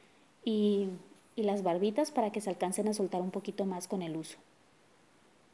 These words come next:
Y como te digo, si tienes una chamarra que quieres cortar,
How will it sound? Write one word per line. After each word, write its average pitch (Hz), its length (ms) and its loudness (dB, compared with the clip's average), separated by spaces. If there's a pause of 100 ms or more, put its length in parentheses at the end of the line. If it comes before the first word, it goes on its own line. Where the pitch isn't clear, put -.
(920)
Y 269 200 6
como 262 200 6
te 220 100 6
digo, 202 180 6
si 240 100 -2
tienes 202 260 0
una 226 140 2
chamarra 202 320 0
que 202 120 -4
quieres 185 220 0
cortar, 196 460 -2